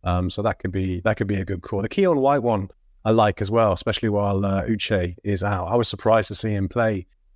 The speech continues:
uh, eighty, eighty-one percent of the snaps last week. So, um, but yeah, like you say, they've, they've got little else. So, um, yeah, good, a good week to, to start him if you're, uh, if you're, if you're in need of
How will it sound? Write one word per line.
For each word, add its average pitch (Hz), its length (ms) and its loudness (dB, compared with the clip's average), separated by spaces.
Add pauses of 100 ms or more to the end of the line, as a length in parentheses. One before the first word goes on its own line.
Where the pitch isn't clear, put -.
(180)
uh, 95 200 -2
eighty, 107 320 -2
eighty-one 104 440 0
percent 95 300 -2
of 90 60 -6
the 92 60 -6
snaps - 460 -4
last 87 260 -2
week. 85 280 -4
So, 95 340 -4 (440)
um, 90 400 0
but 113 120 2
yeah, 123 200 2
like 110 140 -2
you 107 80 0
say, 110 420 0
they've, 92 220 -2
they've 92 200 -2
got - 180 0
little 101 280 -2
else. 98 440 -4
So, 87 480 -4 (140)
um, 90 460 -2 (120)
yeah, 113 220 2 (140)
good, 104 180 -4 (400)
a 107 80 -2
good 123 200 0
week 120 260 2
to, 113 300 0
to - 120 -8
start 117 360 0
him 101 160 -4
if 92 160 -6
you're, 95 360 0
uh, 92 120 0
if 85 160 -6
you're, 92 180 -2
if 85 160 -8
you're 104 140 0
in 98 80 -2
need 107 200 0
of 90 140 -6